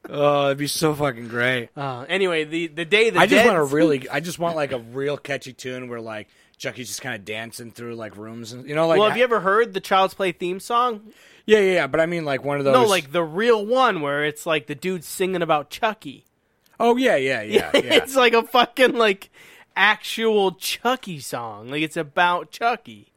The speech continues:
Speaker 2: <laughs>
Speaker 1: Uh, so, uh, I got confirmation. Uh, in Twilight, they do not eat people. They eat w-, all she wrote was wildlife like deer.
Speaker 2: Yeah,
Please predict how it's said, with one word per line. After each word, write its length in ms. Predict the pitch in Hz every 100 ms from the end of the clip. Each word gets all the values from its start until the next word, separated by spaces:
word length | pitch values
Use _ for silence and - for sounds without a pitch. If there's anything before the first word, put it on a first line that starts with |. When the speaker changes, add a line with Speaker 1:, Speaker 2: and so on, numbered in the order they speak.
| _ _
Speaker 2:
<laughs> 80 | - _ _ _ _ 165 196 160 - 359 - -
Speaker 1:
Uh, 400 | - 139 139 131
so, 360 | - 165 151
uh, 300 | 151 143 135 123
I 100 | 131
got 180 | 131
confirmation. 720 | 135 123 120 117 113 104 95 - _ _ _ _ 113
Uh, 180 | 123 -
in 180 | 135
Twilight, 800 | - - 143 147 135 113 104 104 _ _ _ _ _ _
they 140 | 123 123
do 260 | 110 135
not 240 | 143 131 -
eat 260 | 123 123 _ _ _ _ _ _ -
people. 460 | 107 131 104 95 90
They 120 | 107
eat 140 | 120
w-, 220 | 113 110 - 147 -
all 160 | 117 120
she 140 | -
wrote 220 | 117 120
was 160 | 113 101
wildlife 800 | 98 107 117 135 135 135 135 -
like 400 | 71 113 98 101 92
deer. 400 | 104 90 78 - _ - _ - _ _ _ _ _ _ _ _ _ _
Speaker 2:
Yeah, 100 | 127